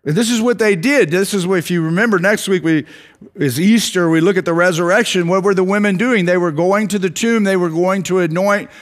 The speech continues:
Jesus's body for burial. And he wasn't there. And that's why Mary was allowed to do this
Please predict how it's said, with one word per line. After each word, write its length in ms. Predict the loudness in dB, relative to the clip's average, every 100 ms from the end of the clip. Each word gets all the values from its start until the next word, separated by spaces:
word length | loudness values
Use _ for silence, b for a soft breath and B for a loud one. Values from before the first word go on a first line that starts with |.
| B B
Jesus's 720 | -6 0 0 0 -2 -4 -4 -2
body 440 | 0 2 2 0
for 180 | -2 -2
burial. 560 | 2 2 4 2 -2 -10 _ _ _ _ _ _ _ _ -2
And 340 | 2 2 2
he 100 | 2
wasn't 400 | 2 0 0 0
there. 500 | 2 4 2 -4 -18 -8
And 140 | -2
that's 240 | 0 -2 0
why 320 | 0 0 -2 -10 _ _ -4
Mary 320 | 0 2 4
was 180 | 2 2
allowed 360 | 2 2 2
to 40 | 0
do 200 | 0 2
this 300 | 2 0